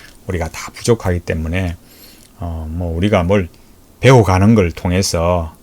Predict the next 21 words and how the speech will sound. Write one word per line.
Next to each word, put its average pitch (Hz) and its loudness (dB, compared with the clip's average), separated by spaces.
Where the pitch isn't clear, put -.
또 78 -10
그렇지 - 0
않은 98 0
사람을 101 2
막, 90 -6
막 98 -2
무조건 123 4
막 - -4
뭐라 113 6
할 90 -2
게 117 2
아니라 90 -2
이 95 -2
성경이 120 6
뭐라 95 4
말하고 95 0
교회사, 92 2
교리사에서 92 0
어떻게 - -4
이렇게 98 2
다루어졌는가 82 0